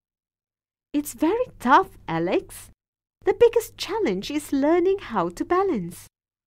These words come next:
I have fallen and injured myself often. My second problem is learning how to steer.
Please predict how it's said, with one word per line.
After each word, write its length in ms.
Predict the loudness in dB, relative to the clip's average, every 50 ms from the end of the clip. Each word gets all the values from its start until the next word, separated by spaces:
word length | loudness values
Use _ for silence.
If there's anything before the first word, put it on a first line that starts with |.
| _ _ _ _ _ _ 2
I 140 | 4 4
have 200 | 4 4 0 -2
fallen 500 | -2 -4 -4 -2 0 2 2 0 -2 -4
and 240 | -6 -8 -8 -8 -8 -8
injured 420 | -6 -4 -4 -4 -4 -6 -6 -6 -6
myself 580 | -8 -6 -6 -6 -6 -8 -8 -8 -8 -8 -10 -8 -6
often. 420 | -6 -6 -6 -8 -14 -14 -14 -18 -20 _ _ _ _ _ _ _ _ _ _ _ _ _ _ _ _ _
My 120 | -2 -2 -2
second 460 | 0 0 -2 0 0 -2 -4 -4 -4
problem 440 | -4 -2 -2 -2 -2 -4 -6 -6 -6
is 200 | -10 -8 -6 -2
learning 380 | 2 4 4 4 4 2 -2
how 200 | -2 -4 -6 -6
to 160 | -4 -4 -6 -6
steer. 540 | -6 -8 -6 -4 -4 -4 -4 -6 -10 -16